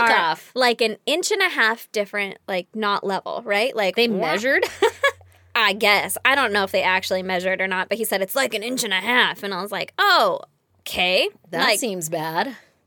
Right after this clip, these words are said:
Speaker 1: let me come see, I guess. Like, 'cause I'm not that fucking bad at my job. Like,
Speaker 2: Yeah, you're like, "I've done this before."
Speaker 1: a-, and I have a measuring tape. People yell at me all the time about not, like,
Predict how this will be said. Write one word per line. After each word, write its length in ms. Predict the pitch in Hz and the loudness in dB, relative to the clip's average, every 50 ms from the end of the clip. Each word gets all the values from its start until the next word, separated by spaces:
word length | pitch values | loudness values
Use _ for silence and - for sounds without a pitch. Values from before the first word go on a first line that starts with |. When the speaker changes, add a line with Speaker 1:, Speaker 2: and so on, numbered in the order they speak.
| _ | _
Speaker 1:
let 320 | - 220 202 226 285 311 - _ _ _ _ _ - | -8 -4 -2 -2 -2 -2 -4 _ _ _ _ _ -8
me 160 | 285 339 339 | -8 -8 -8
come 360 | - - 349 302 277 277 277 | -6 -4 -4 -2 -2 -2 -4
see, 520 | 254 - - - - 226 320 - - 240 208 | -4 -4 -4 -4 -2 -2 0 0 2 2 2
I 120 | 190 196 | 2 2
guess. 480 | - 220 262 339 269 233 240 339 - - | 2 4 4 6 6 4 4 2 2 0
Like, 240 | 233 220 214 - - | 2 2 0 0 0
'cause 260 | - 302 277 247 - - - _ _ _ _ _ _ _ _ _ _ _ _ _ _ - | 0 0 0 -2 -4 -12 -14 _ _ _ _ _ _ _ _ _ _ _ _ _ _ -10
I'm 100 | 339 349 | -6 -6
not 180 | 453 508 415 - | -4 -4 -4 -6
that 200 | 214 220 233 220 | -8 -10 -10 -10
fucking 260 | - 220 214 214 202 | -14 -14 -12 -10 -8
bad 200 | 208 - - - | -6 -6 -6 -6
at 60 | - - | -8 -8
my 120 | 240 233 220 | -8 -8 -6
job. 340 | 233 220 233 254 269 269 | -6 -4 -4 -4 -2 2
Like, 200 | 294 277 277 277 | 2 2 2 4
Speaker 2:
Yeah, 320 | - 285 302 285 - - 190 | 2 2 2 2 2 0 -4
you're 160 | 226 233 247 | -4 -2 0
like, 120 | 233 226 226 | 0 0 0
"I've 100 | 240 226 | -2 -2
done 180 | 220 254 262 | -2 -2 -2
this 140 | 240 185 - | -2 -6 -6
before." 500 | - 170 170 - 165 151 156 165 214 214 - _ - | -8 -10 -10 -8 -6 -4 -4 -4 -6 -8 -10 _ -4
Speaker 1:
a-, 160 | 285 277 247 _ _ - | -4 -4 -4 _ _ -6
and 260 | - 320 320 311 285 - _ _ _ _ _ _ _ _ - | -4 -4 -4 -4 -8 -12 _ _ _ _ _ _ _ _ -8
I 100 | 269 294 | -6 -4
have 120 | 311 370 370 | -4 -2 -2
a 140 | 359 302 | -2 -2
measuring 400 | 240 240 233 233 254 285 262 226 | -2 -2 -4 -4 -2 -4 -4 -4
tape. 260 | 214 247 233 196 - - - | -4 -4 -4 -4 -6 -10 -4
People 240 | - 392 508 659 659 453 | -2 0 2 2 2 2
yell 200 | 302 240 233 233 | 2 2 2 2
at 100 | 233 - | 0 -2
me 120 | 262 254 | -4 -4
all 220 | - - 196 208 208 | -4 -2 -2 -4 -4
the 80 | 208 226 | -6 -8
time 320 | - 214 175 185 208 - | -6 -6 -6 -6 -6 -6
about 360 | - 208 208 214 202 190 - - | -6 -4 -2 0 -2 -2 -2 -2
not, 300 | 202 208 202 185 185 - - | -2 -2 0 -2 -2 -4 -6
like, 180 | 202 190 190 | -6 -6 -6